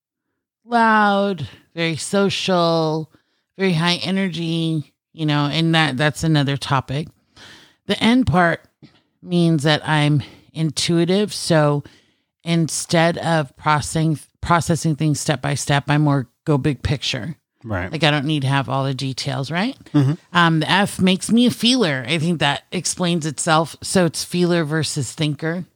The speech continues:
Speaker 1: I'm
Speaker 2: Okay.
Speaker 1: very much a feeler. Um, and the P, perceiving. Um, so that again is big picture. Just,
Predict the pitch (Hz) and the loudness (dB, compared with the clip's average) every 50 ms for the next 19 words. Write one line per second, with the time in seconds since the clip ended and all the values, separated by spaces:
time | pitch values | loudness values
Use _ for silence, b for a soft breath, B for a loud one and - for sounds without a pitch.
0 | _ _ - 123 123 156 143 135 160 160 156 151 151 147 147 143 139 - - 165 | _ _ -4 -2 0 0 0 2 2 2 2 2 2 4 2 2 2 0 -2 -2
1 | 147 - - - 123 151 151 139 123 120 139 156 170 - - B B B B B | -2 -4 -4 -2 0 0 0 0 0 0 -2 -2 -2 -4 -10 B B B B B
2 | B B B B B B B B - 165 160 156 147 143 139 147 156 - 160 - | B B B B B B B B 0 2 2 4 2 2 0 -2 -4 -8 -8 -12
3 | _ _ _ _ 185 175 170 165 160 151 135 - - - - - 185 165 156 160 | _ _ _ _ 0 2 2 4 2 0 -2 -4 -8 -10 -6 -6 -4 -4 -4 -4
4 | 165 175 - - - 170 156 - - - - 180 175 165 143 123 127 127 123 131 | -4 -2 -2 -2 0 0 -2 -2 -4 -6 -4 -4 -4 -2 -2 -2 -2 0 0 0
5 | 151 170 165 - _ _ _ _ _ _ _ _ _ _ - 175 180 175 165 160 | -2 -2 -4 -8 _ _ _ _ _ _ _ _ _ _ 0 2 4 4 2 0
6 | 127 - - - - - 220 208 202 196 175 190 185 185 202 214 214 180 160 180 | -4 -8 -10 -6 -2 0 2 2 2 2 2 2 2 4 2 2 0 0 0 0
7 | 175 175 175 175 180 175 - - 165 160 156 156 156 156 139 107 B B B B | 0 2 0 0 -2 -4 -4 -4 -2 -2 0 0 -2 -2 -4 -6 B B B B
8 | B _ _ _ _ _ - 180 165 151 143 - _ - - 160 151 - - - | B _ _ _ _ _ 0 0 0 0 -2 -6 _ -4 -2 -2 -2 -2 -2 -2
9 | - 143 127 123 120 117 113 - - 160 156 147 143 135 - - - - - | -2 -2 -4 -6 -8 -10 -8 -6 -4 -2 0 0 0 -2 -4 -6 -8 -8 -10